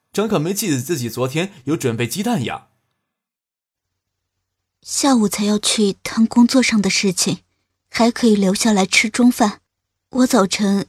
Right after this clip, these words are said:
Speaker 2: 开车出去买了些菜，油盐酱醋也都准备齐了。突然想尝尝你的手艺。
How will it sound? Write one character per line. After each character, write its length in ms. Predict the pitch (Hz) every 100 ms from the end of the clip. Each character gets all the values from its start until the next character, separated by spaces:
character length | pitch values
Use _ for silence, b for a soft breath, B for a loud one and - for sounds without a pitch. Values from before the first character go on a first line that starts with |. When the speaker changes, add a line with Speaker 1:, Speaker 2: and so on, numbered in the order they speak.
| -
Speaker 2:
开 240 | - 262
车 160 | - 262
出 200 | - 269
去 360 | - 233 196 -
买 160 | 208
了 80 | 185
些 180 | - 254
菜， 340 | - 277 233 _ _ _ _ _ _ _ -
油 120 | 220 220
盐 220 | 220 214
酱 240 | 247 208
醋 440 | - - 202 170 - -
也 120 | 214
都 120 | 254
准 200 | - 190
备 140 | 220
齐 220 | 214 - 180
了。 220 | 202 - _ _ _ _ _ _ _ _ _ _
突 200 | - 226
然 420 | 208 196 196 208 - -
想 260 | - 214
尝 160 | - 214
尝 180 | 277 240
你 140 | 170
的 100 | 226
手 220 | - 196
艺。 280 | 190 190